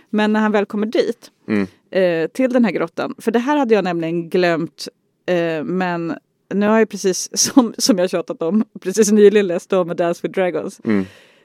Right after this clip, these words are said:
Speaker 1: Det visar sig ju att man får ju reda, det är inte bara så här typ spekulation, utan man får ju faktiskt reda på vem The Three-Eyed Raven som sitter där är.
Speaker 2: Mm.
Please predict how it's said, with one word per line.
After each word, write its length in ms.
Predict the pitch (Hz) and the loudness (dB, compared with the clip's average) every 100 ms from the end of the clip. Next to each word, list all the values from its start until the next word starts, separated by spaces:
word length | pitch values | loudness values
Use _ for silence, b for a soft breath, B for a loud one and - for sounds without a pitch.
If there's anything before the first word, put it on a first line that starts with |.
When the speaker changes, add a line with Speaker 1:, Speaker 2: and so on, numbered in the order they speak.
| - | -6
Speaker 1:
Det 160 | 185 | 0
visar 320 | 214 240 - 226 | 2 2 2 0
sig 220 | 240 202 | 2 2
ju 80 | 196 | 2
att 220 | - 202 | -2 -2
man 180 | 196 196 | -4 -4
får 160 | 196 202 | -2 0
ju 220 | 196 190 | 2 0
reda, 520 | 202 226 180 175 311 - | 2 2 2 0 -4 -2
det 140 | 220 | -2
är 20 | |
inte 160 | 233 - | 0 0
bara 180 | 311 262 | -2 -2
så 100 | 208 | -4
här 40 | |
typ 200 | - 185 _ - | -4 -6 _ -20
spekulation, 640 | - - 196 202 185 - 226 | -20 -6 -4 -2 -4 -2 -2
utan 160 | - | -2
man 140 | 190 196 | -4 -2
får 120 | 262 | -2
ju 40 | |
faktiskt 300 | 240 190 - | -2 -6 -2
reda 200 | 208 180 | -2 0
på 120 | - | -4
vem 580 | 185 180 190 160 165 156 - 175 | -4 0 0 0 -4 -6 -8 -4
The 80 | 180 | -4
Three-Eyed 520 | - 180 160 160 165 | -2 -2 0 -2 0
Raven 300 | 165 151 160 | -2 -2 -4
som 140 | 185 | -6
sitter 260 | 180 247 - | -6 -4 -2
där 160 | 170 - | -4 -4
är. 440 | 269 254 - - 220 - | -2 -2 -2 -10 -14 -6
Speaker 2:
Mm. 220 | 220 98 | -2 -2